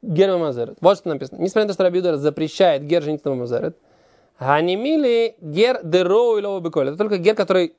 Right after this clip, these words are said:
может прийти в общину. «Аваль гер амойни умияви дейн рауим лабо беколо». Их, их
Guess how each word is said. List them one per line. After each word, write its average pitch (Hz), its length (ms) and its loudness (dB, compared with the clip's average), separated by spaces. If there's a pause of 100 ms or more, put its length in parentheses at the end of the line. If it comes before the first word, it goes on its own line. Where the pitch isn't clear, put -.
(260)
может 175 380 0
прийти 151 160 -8
в 143 40 4
общину. 143 300 -4 (600)
«Аваль 180 280 2
гер 196 180 0
амойни 175 380 0
умияви 151 400 0
дейн 160 300 0
рауим 151 280 2
лабо 180 180 0
беколо». 143 1400 0 (200)
Их, 254 380 -4 (1600)
их 214 480 -6